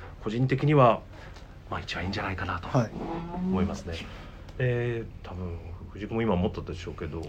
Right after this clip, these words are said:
Speaker 2: <laughs>
Speaker 1: 多分なんでコードバン住めないんだと。
Speaker 2: はい。
Speaker 1: ゴールデンといえばまずコードバンじゃないか。
Speaker 2: まあ、そのイメージはありますしね。
Speaker 1: そう。
Speaker 2: はい。
Speaker 1: ね。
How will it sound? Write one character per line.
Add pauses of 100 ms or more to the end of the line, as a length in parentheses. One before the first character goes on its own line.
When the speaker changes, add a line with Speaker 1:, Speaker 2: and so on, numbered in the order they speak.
(140)
Speaker 2:
<laughs>
Speaker 1:
多
分
な
ん
で
コ
ー
ド
バ
ン
住
め
な
い
ん
だ
と。
Speaker 2:
は
い。
Speaker 1:
ゴ
ー
ル
デ
ン
と
い
え
ば
ま
ず
コ
ー
ド
バ
ン
じ
ゃ
な
い
か。
Speaker 2:
ま
あ、
そ
の
イ
メ
ー
ジ
は
あ
り
ま
す
し
ね。 (100)
Speaker 1:
そ
う。
Speaker 2:
は
い。 (260)
Speaker 1:
ね。